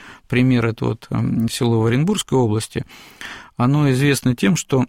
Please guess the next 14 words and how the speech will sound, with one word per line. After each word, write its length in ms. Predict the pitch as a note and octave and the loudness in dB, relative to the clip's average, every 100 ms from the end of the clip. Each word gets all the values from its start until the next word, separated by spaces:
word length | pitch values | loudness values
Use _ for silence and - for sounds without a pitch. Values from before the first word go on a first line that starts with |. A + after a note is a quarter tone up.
| - | 2
<clears throat> 260 | D#3+ C#3 | 4 4
там, 220 | D3+ C#3+ C3 | 2 0 0
строго 300 | - D3+ B2+ | 0 0 2
говоря, 280 | C3+ D3 C#3 | 2 4 4
не 180 | D3 | 4
было 220 | C3+ B2 A2+ | 2 0 0
такого 280 | A#2+ C3+ A#2+ | -2 -2 0
<laughs> 40 | |
коллективного 680 | - C4 - D3 B2+ C3 B2+ | 0 0 2 0 2 0 0
решения. 480 | C#3 - B2 G#2 | 2 2 2 -4
Там 200 | G2+ A2+ A2 | -4 -4 -2
так 180 | B2+ | -4
получилось, 600 | - C3+ C#3 - F#3+ C3+ | -2 -2 0 0 0 0
что 400 | - - - B2+ | -2 -4 -4 -4